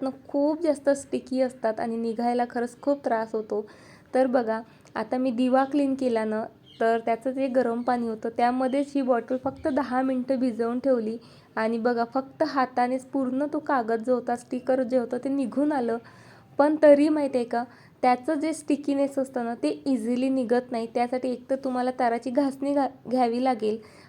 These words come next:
आणि ताराच्या घासणीने काय तर वरखरडे, वरखडे पडतात. So इथे मी काय करत असते, मस्त अशी टिप देते तुम्हाला. आता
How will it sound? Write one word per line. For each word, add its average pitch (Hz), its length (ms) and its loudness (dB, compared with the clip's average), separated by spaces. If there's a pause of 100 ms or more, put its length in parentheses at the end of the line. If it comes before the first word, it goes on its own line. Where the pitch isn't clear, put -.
आणि 226 180 -4
ताराच्या 240 420 4
घासणीने 262 480 0
काय 226 260 -2 (100)
तर 285 80 4
वरखरडे, 285 540 4 (420)
वरखडे 285 500 4
पडतात. 214 460 -2 (520)
So 269 60 4
इथे 262 280 0
मी 330 140 2
काय 269 200 0
करत 247 280 -2
असते, 240 180 -4
मस्त 277 320 -2
अशी 302 220 0 (200)
टिप 285 200 0
देते 277 220 -2
तुम्हाला. 220 380 -4
आता 226 260 -4